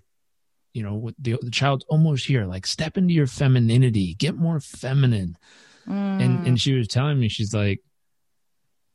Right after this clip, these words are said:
Speaker 1: "I don't know what that is." She goes, "To be honest,
Speaker 2: Mm.
Speaker 1: like, I build businesses. I'm, I'm
Speaker 2: Yeah.
Speaker 1: like, uh, she's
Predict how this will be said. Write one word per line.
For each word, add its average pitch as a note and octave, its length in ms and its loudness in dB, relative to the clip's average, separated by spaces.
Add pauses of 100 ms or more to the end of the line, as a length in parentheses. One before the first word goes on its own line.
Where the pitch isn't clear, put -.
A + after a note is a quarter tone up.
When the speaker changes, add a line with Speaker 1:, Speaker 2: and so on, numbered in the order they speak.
(840)
Speaker 1:
"I C#3+ 100 -2
don't B3 180 -2
know A3+ 140 2
what G3+ 160 -4
that A2+ 180 0
is." - 580 -4 (640)
She E3 160 0
goes, D3 160 2
"To C#3 80 0
be B2+ 180 2
honest, D3 440 4
Speaker 2:
Mm. - 20 2
Speaker 1:
like, A2 280 2 (120)
I B2+ 120 4
build E3+ 260 0
businesses. D3+ 720 2 (120)
I'm, A#2+ 400 4
I'm A#2+ 260 4
Speaker 2:
Yeah. D#3+ 480 0 (180)
Speaker 1:
like, C3+ 240 -2 (240)
uh, - 200 -4 (100)
she's D3+ 340 2